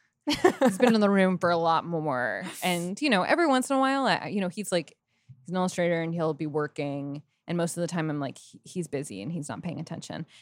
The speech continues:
And then at a certain, like, at the moment where you least expect it, he'll, like, turn around and he'll be like,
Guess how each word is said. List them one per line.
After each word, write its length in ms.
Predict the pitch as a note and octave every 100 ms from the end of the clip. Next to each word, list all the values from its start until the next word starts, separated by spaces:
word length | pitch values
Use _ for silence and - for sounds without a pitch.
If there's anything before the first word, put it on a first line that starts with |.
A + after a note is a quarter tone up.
| -
And 160 | F3 F#3
then 160 | F#3
at 160 | F3 F3
a 60 | E3
certain, 320 | - F3 D3+ -
like, 240 | E3+ - - _ _ _ _ _ -
at 100 | F3
the 60 |
moment 280 | F#3 F3+ F#3
where 80 | F#3+
you 100 | F3+
least 260 | E3 E3 E3+
expect 380 | - D3+ D3+
it, 160 | C#3 - -
he'll, 120 | D#3+
like, 140 | E3
turn 240 | - F3+ E3
around 320 | D#3 D3+ D3
and 100 | D3+
he'll 100 | C#3+
be 160 | C#3+ D3+
like, 340 | D3 -